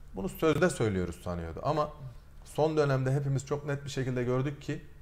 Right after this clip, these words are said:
işte Birleşmiş Milletler Genel Sekreteri hem gençlerimizin hem de tüm vatandaşlarımızın anlayacağı şekilde Türkçe, "Eğer Tayyip Erdoğan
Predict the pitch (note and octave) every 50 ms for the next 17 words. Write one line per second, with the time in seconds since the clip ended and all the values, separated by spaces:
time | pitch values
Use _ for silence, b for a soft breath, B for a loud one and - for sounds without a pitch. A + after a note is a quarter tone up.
0 | - - - - - - - - - - - - B2+ A2+ A2+ A#2 A#2 B2+ B2 -
1 | - C#3 C#3 C#3+ C3 B2 A#2 A#2 - B2+ B2 A2+ A#2 A#2 C3 C#3 C#3 - A2 -
2 | - G2+ - - F#2+ G2 C3 - - - - - - - - - - - - -
3 | - - - - C#3 D3 C#3+ B2 A#2+ B2 A#2+ A2+ - - B2 A#2 A#2+ A#2+ A2 B2
4 | D3+ E3+ D#3+ - A#2+ B2 B2+ A#2+ A#2 - - D3 D3 C3+ A#2+ - A#2 A2 G#2+ G#2+
5 | G#2 - - G#2+ G#2+ G#2+ A2 A2+ C3 C3 A2+ A2 A2 A2+ A2+ A2+ A2 A2+ B2 B2+
6 | B2+ - G#2 F2+ - F#2 F2+ F2+ A2+ C3+ B B B B B B - - - -
7 | - D3+ C#3 - - - G#2 A#2+ C#3 - - - - - - - - - - -
8 | - - - - - - A#2+ C3+ C3+ A#2 - - A#2 A#2+ B2 B2 A#2+ B2 B2+ B2+
9 | A#2+ A#2 A#2+ A#2 A#2 A2+ A2